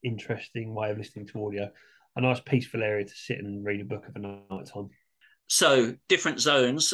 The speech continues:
Speaker 2: Tell me about the, the thinking behind creating different areas and spaces like that.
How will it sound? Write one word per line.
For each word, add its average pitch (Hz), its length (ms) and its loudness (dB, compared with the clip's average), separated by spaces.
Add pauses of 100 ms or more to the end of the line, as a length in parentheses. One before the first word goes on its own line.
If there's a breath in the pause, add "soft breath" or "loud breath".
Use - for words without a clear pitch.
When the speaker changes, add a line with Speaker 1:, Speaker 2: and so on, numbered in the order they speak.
(140)
Speaker 2:
Tell 220 180 2
me 190 120 0
about 175 240 4
the, 160 340 6
the 151 80 -8
thinking 147 420 0
behind 143 500 2
creating 143 560 2
different 123 300 0
areas 117 420 2
and 117 100 -4
spaces 113 480 -2
like 110 180 -4
that. 110 200 -4